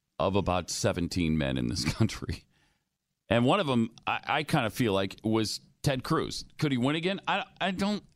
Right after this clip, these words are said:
I don't know if he could win the nomination now. I don't know. But right now, according to an internal poll being done, Ted Cruz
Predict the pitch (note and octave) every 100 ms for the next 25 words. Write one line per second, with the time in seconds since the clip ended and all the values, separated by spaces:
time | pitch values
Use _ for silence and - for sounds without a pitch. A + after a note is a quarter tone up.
0 | - G#3+ A3+ G#3+ C4+ D#3+ A#2 A#2 A#2+ A2
1 | G#2 G2 F#2 E2+ E2 D#2+ D#2+ D2+ B1 G1+
2 | - _ _ - E3+ G#3 G3+ G3+ B3 -
3 | G1+ - _ _ _ _ _ _ _ _
4 | _ _ _ _ _ _ _ _ _ -
5 | F2 D#3+ D#3 F#3+ F#3 D#3+ C#3 F3+ F#3+ D3+
6 | D#3 C#3+ E3 - F3 D3+ - D#3 D#3 A#2+
7 | F#2+ A2+ G2+ G2 D#2 C2+ C#3 B2+ - D3+
8 | C3 G#2+ G2